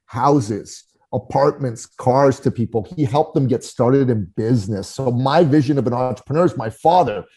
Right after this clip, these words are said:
somebody who lifts people up, who does good things for them, who makes the world a better place.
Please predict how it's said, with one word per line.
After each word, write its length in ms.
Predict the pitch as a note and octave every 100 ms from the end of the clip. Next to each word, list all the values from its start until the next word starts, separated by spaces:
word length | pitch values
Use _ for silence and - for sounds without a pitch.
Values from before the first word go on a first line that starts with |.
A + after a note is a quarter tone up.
| _ _
somebody 420 | - D3 C#3+ D3
who 140 | B2
lifts 360 | A#2+ G2+ B2+ -
people 380 | - C3+ B2 A#2+
up, 160 | C#3+
who 80 | -
does 300 | G2+ - G#2+
good 200 | - A2
things 200 | D3+ D3+
for 180 | - C#3
them, 140 | C3+
who 100 | A#2
makes 320 | B2 A#2+ B2+ -
the 80 |
world 240 | A#2+ A#2+ A#2
a 60 |
better 260 | G2 A2 G#2+ - _
place. 240 | E3 C3+